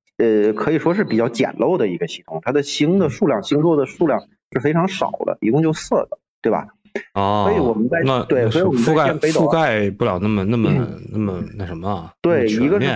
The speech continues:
Speaker 1: 覆盖面积要小，另外一个呢，它的精度也是相对要低的啊，只能是解决有和没有的问题，<laughs> 解决了这么一个问题。
Speaker 2: 对，对，对，对。嗯。
Speaker 1: 哎，然后呢，是，是，
Speaker 2: 无中生有。
Speaker 1: 第二，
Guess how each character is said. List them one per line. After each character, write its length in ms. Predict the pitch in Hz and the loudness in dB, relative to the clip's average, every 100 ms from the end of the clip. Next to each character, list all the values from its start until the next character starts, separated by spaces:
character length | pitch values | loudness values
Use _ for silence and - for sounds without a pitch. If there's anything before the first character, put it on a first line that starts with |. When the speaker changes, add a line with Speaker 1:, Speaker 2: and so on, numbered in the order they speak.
| - | 0
Speaker 1:
覆 80 | |
盖 160 | 190 185 | 0 0
面 640 | 190 214 208 156 127 104 - | 0 0 2 0 0 -2 -6
积 400 | - 101 95 85 | -2 0 2 0
要 200 | - 110 104 | 0 -2 -2
小， 260 | - 98 - 73 80 | -2 -2 0 -2 0
另 160 | 123 135 | 0 2
外 220 | 156 147 | 2 0
一 200 | 110 98 | 0 2
个 140 | 107 | 2
呢， 140 | 107 101 | 2 0
它 160 | - 110 | 0 -2
的 100 | 110 | -2
精 340 | - 113 135 | 0 0 2
度 260 | 156 110 - | 2 2 0
也 60 | - | -4
是 360 | - - 87 82 | -10 -2 0 0
相 260 | - 95 101 | -2 -2 0
对 120 | 104 | 0
要 220 | 98 92 - - | 0 -2 -4 -4
低 240 | 107 160 | -2 0
的 80 | 143 - - | 0 -2 -6
啊， 80 | 90 | -6
只 180 | - 92 | -4 0
能 240 | 85 104 | 2 2
是 140 | 156 143 | 0 -2
解 200 | 110 85 | -2 0
决 180 | 92 | 0
有 260 | 135 113 82 | 0 0 -2
和 160 | - 113 | -4 -2
没 180 | 123 | 0
有 100 | 202 - - | 0 -2 -6
的 60 | - | -4
问 140 | 98 | -2
题， 240 | - - _ _ - | -2 -8 _ _ -4
<laughs> 180 | 139 | -2
解 180 | 131 90 | 0 0
决 140 | 95 120 | 2 2
了 100 | 135 | 2
这 180 | 151 | 0
么 120 | 117 101 | 2 0
一 40 | |
个 80 | 90 | 0
问 160 | 98 | 0
题。 60 | 90 | -2
Speaker 2:
对， 160 | 92 87 | -6 -6
对， 0 | |
对， 120 | 95 | -10
对。 0 | |
嗯。 480 | 92 _ _ - - | -16 _ _ -10 -2
Speaker 1:
哎， 240 | 90 - - - _ _ _ | 0 -2 -4 -20 _ _ _
然 240 | 104 120 151 | 0 0 0
后 160 | 160 | 0
呢， 220 | 143 131 | 2 0
是， 160 | 131 143 | 2 0
是， 140 | 147 | 0
Speaker 2:
无 120 | 104 - | 2 2
中 240 | 208 220 | 4 4
生 180 | 214 214 | 4 2
有。 100 | 160 | 2
Speaker 1:
第 80 | 208 | 2
二， 180 | - | 2